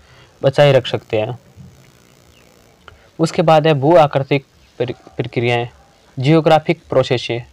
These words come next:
आप भू आकृतिक प्रक्रियाओं के अर्थ को सम-, समझना चाहेंगे।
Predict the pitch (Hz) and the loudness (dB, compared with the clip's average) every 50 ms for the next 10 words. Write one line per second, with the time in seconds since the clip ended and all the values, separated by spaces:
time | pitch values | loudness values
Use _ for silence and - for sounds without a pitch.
0 | _ _ _ _ _ _ _ _ _ _ _ - - - - 135 147 147 127 131 | _ _ _ _ _ _ _ _ _ _ _ -20 -20 -4 0 2 2 2 2 2
1 | 156 190 190 180 180 - 160 147 160 147 - - 143 139 143 143 135 139 139 139 | 4 4 4 4 2 0 -4 -4 -4 -6 -6 -6 -8 -4 -2 -2 0 0 0 0
2 | 135 147 - - - 151 147 147 - - 135 127 - 139 135 139 131 - 123 - | -2 -4 -6 -2 0 0 0 0 -2 -6 -6 -6 -4 -4 -4 -4 -4 -6 -10 -14
3 | _ _ _ - - 139 135 135 139 139 131 127 - 135 131 139 151 156 160 170 | _ _ _ -16 -10 -6 -4 -2 -2 -2 -2 -4 -4 -4 -4 -4 -2 0 0 0